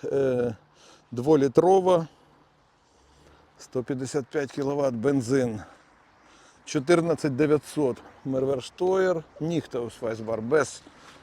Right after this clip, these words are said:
повернення. Ну, Альроад. Бешечка. Б М В.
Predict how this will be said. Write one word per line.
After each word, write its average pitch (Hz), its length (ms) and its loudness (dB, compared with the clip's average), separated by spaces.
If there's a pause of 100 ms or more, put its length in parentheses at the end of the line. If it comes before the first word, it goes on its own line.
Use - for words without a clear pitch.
(140)
повернення. 107 720 0 (1300)
Ну, 127 260 -2
Альроад. 143 720 4 (4000)
Бешечка. 113 840 -2 (3250)
Б 117 180 -6
М 156 320 0
В. 196 420 0